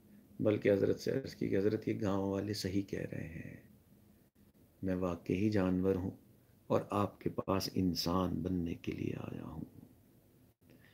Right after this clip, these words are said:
اللہ اکبر! تو جو واقعی اللہ کا بندہ ہوگا، جو واقعی اللہ کو اپنی محبت کا جذبہ دکھانا چاہے گا،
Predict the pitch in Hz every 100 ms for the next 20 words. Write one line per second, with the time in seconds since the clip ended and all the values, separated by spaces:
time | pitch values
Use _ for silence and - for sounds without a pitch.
0 | - - 85 78 80 92 80 73 76 -
1 | - - - - - - - - - -
2 | - - - - _ - - _ - 78
3 | 87 82 87 98 - 101 101 - 82 76
4 | 76 - - 104 101 107 110 113 107 117
5 | - - - - - - - - _ -
6 | 101 101 113 113 131 135 - 127 110 92
7 | - 127 - 120 117 101 92 - 139 156
8 | - - 143 147 139 143 139 147 - 131
9 | 139 139 123 135 139 131 143 143 147 160
10 | -